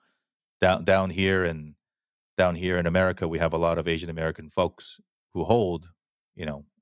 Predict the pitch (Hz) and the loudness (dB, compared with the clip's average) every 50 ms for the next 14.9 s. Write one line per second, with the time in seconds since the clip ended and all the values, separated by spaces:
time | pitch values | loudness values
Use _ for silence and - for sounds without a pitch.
0 | - 87 82 - _ - 101 98 95 87 95 - 87 87 87 80 - 90 82 82 | -20 -20 -20 -14 _ 0 2 2 2 2 0 -2 0 0 0 0 -2 -4 -8 -6
1 | 76 80 80 60 - - 92 87 82 - - 82 73 85 82 - 82 82 80 78 | -6 -4 -4 -4 -6 -6 -4 -4 -4 -4 -4 -4 -2 -2 -2 -2 -2 -4 -4 -6
2 | - - _ _ _ _ _ _ _ _ _ _ _ _ _ - 85 85 80 - | -8 -12 _ _ _ _ _ _ _ _ _ _ _ _ _ -2 -2 -2 -2 -4
3 | _ _ _ _ - 98 98 80 71 - 98 92 87 85 80 - 87 82 78 78 | _ _ _ _ 2 2 4 2 2 2 0 0 0 -2 -4 -6 -8 -10 -8 -8
4 | 80 76 76 71 - 85 80 76 - - - - - - _ _ _ _ - - | -8 -8 -8 -4 0 0 0 0 -2 -8 -16 -18 -20 -20 _ _ _ _ -8 -6
5 | 80 76 76 73 71 71 - _ _ _ _ - 82 78 76 73 76 - _ _ | -6 -6 -6 -8 -12 -18 -20 _ _ _ _ -8 -6 -6 -6 -6 -10 -14 _ _
6 | _ _ _ _ _ _ _ _ _ - - 87 85 82 80 - - - - - | _ _ _ _ _ _ _ _ _ 0 2 4 4 4 2 0 -6 -8 -2 -2
7 | 92 87 87 87 98 98 98 92 87 95 92 90 87 85 87 82 - 104 95 85 | -2 0 0 0 2 2 2 2 2 0 -2 -2 -2 -4 -8 -6 -2 -2 0 0
8 | 87 87 82 82 80 76 73 73 - 82 80 76 73 73 73 - - - - - | 0 -2 -2 -2 -6 -8 -8 -12 -14 -10 -10 -10 -10 -10 -14 -16 -20 -20 -20 -20
9 | _ _ _ _ _ - - 76 73 71 73 - _ _ _ _ _ _ _ _ | _ _ _ _ _ -10 -8 -8 -8 -10 -14 -18 _ _ _ _ _ _ _ _
10 | _ _ _ _ _ _ _ _ - 80 76 76 76 - - 101 98 95 92 90 | _ _ _ _ _ _ _ _ -6 -6 -6 -6 -2 2 4 4 6 4 2 2
11 | 87 85 80 - _ _ _ _ _ _ _ - - - 90 85 - 87 80 80 | 2 0 0 -2 _ _ _ _ _ _ _ -10 -4 -2 -2 -2 -2 -4 -8 -6
12 | 80 80 78 78 76 76 76 76 - 78 73 76 78 - _ _ _ - 90 85 | -4 -2 0 0 0 0 -2 -4 -4 -8 -8 -8 -10 -10 _ _ _ -2 0 0
13 | 87 - 92 87 80 87 82 76 - 80 76 73 - 73 - - - 82 - - | 0 0 -2 -2 -2 -2 -4 -4 -2 -2 -4 -4 -4 -10 -12 -10 -10 -10 -10 -10
14 | - - 80 80 - - 78 78 78 78 76 - 78 82 - - - | -12 -16 -18 -14 -12 -10 -10 -10 -10 -8 -4 0 0 0 0 0 -4